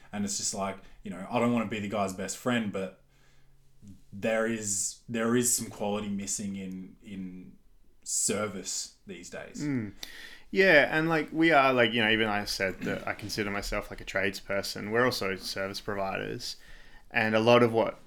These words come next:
Speaker 2: kids get mixed up in, and I used to do it as well, I still do it sometimes, it's like you worry about things that the client doesn't even know,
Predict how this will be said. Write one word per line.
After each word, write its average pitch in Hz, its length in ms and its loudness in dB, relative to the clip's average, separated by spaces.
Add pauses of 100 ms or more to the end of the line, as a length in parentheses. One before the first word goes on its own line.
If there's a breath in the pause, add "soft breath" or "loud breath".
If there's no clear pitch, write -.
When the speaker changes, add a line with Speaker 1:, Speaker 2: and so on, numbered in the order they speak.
(180)
Speaker 2:
kids 104 280 -6
get 104 180 -2
mixed - 260 -8
up 101 200 -2
in, 104 120 -4
and 98 140 -2
I 107 140 4
used 127 160 0
to 104 80 -8
do 98 160 -6
it 95 40 -8
as - 140 -12
well, - 100 -6
I 107 100 0
still 160 200 -2
do - 100 -6
it - 80 -8
sometimes, 107 400 -10
it's 107 160 -10
like 104 200 0
you 110 100 0
worry 107 320 6
about 101 220 2
things 104 340 -4
that 95 120 -4
the 104 60 -10
client 104 300 -4
doesn't 104 180 -4
even 92 240 -6
know, 95 280 -6